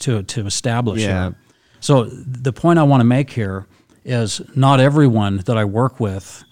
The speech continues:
Speaker 1: will find their miracle or create their miracle, because there are some things that they have to bring into the equation that I can't do for them.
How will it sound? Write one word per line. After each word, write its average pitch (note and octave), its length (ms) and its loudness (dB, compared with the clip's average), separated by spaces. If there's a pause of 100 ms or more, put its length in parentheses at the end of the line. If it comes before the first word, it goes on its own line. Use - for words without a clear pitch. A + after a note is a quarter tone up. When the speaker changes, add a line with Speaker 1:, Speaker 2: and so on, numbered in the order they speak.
(200)
Speaker 1:
will A#2+ 260 0
find A2+ 440 -2
their G2+ 220 -4
miracle G#2 480 -2
or G2+ 160 -8
create G#2 400 -6
their A2 80 -6
miracle, G#2 600 -6
because A2 420 -4
there A2 120 -4
are G2+ 60 -6
some C3+ 340 0
things G#2+ 360 -2
that G2+ 160 -6
they A#2+ 140 -4
have B2+ 240 -4
to - 80 -6
bring A2+ 300 2
into A2+ 260 0
the F#2+ 160 -8
equation A2 560 -4
that G2+ 140 -6
I A2 80 -4
can't G#2 400 -10
do G2+ 160 -8
for G#2 260 -8
them. F#2+ 240 -10